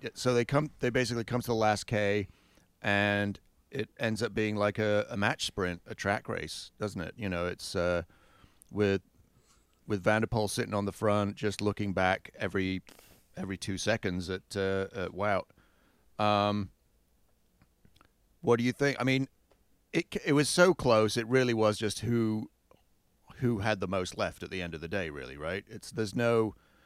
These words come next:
there wasn't, what do you think, Tom, as the expert on sprint finishes? I mean, there's, there's, like, nothing more to say, really, is there? It's just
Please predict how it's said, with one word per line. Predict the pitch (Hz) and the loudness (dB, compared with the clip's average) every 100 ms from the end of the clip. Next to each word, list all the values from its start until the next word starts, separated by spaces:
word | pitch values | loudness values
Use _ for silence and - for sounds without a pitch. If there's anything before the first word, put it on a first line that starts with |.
| _ _ _ | _ _ _
there | 120 | 0
wasn't, | 127 113 107 - _ _ _ _ _ | 0 0 -4 -10 _ _ _ _ _
what | 120 | 0
do | 113 | 2
you | 110 | 0
think, | 107 92 | 0 0
Tom, | 92 82 82 _ _ - | -2 -2 -6 _ _ -6
as | 113 | -4
the | 101 101 | -4 -4
expert | 104 - 104 92 90 | -4 -4 -2 -2 -2
on | 95 90 | -4 -6
sprint | - 107 92 | -4 -4 -4
finishes? | - 92 85 87 85 - - _ _ _ - | -4 -6 -4 -4 -6 -8 -18 _ _ _ -10
I | |
mean, | 92 95 | -6 -4
there's, | 98 95 - | -4 -4 -4
there's, | 104 95 | -6 -4
like, | 104 98 | -4 -4
nothing | 110 104 107 | -4 -6 -6
more | 101 101 | -4 -4
to | 92 | -4
say, | 113 107 | -2 -2
really, | 78 78 85 | -4 -6 -4
is | 101 | -6
there? | 90 80 | -6 -8
It's | 82 | -8
just | - 92 - - | -4 -4 -4 -12